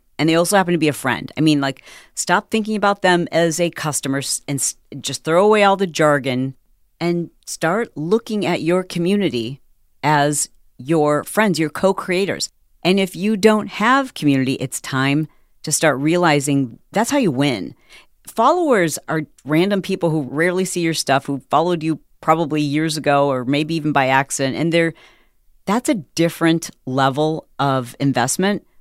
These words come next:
versus somebody who feels like they're a part of your community, like they belong in the same way that you belong. As an entrepreneur, as a business owner, as a marketer, whatever it is you want to call yourself,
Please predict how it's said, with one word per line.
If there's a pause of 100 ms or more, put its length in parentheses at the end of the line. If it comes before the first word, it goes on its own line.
(120)
versus
somebody
who (100)
feels
like
they're
a
part
of
your
community,
like
they
belong (260)
in
the
same
way
that
you
belong. (1040)
As
an
entrepreneur,
as
a
business
owner,
as
a
marketer,
whatever
it
is
you
want
to
call
yourself,